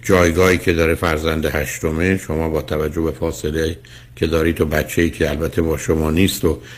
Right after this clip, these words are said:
احتمال اینکه شاید من بچه نخوام و که البته در این زمینه ایشون هم شاید خیلی موافق نباشه و رفتن پرو دوست دختر سابقشون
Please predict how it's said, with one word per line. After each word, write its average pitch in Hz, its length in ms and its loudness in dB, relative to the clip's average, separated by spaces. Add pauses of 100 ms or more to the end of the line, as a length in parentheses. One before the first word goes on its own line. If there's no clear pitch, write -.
(240)
احتمال 87 500 4
اینکه 87 260 4
شاید 85 240 2
من 80 180 0
بچه 78 320 0
نخوام 80 560 0
و 76 100 -2 (500)
که 123 60 2
البته 107 300 4
در 90 140 4
این 82 120 0
زمینه 85 320 2
ایشون 82 320 0
هم 82 160 0
شاید 82 380 2 (480)
خیلی 82 240 2
موافق 87 420 2 (100)
نباشه 90 380 2
و 80 160 2
رفتن 85 340 0
پرو 87 240 0
دوست 85 300 -2
دختر 85 440 0
سابقشون 85 720 0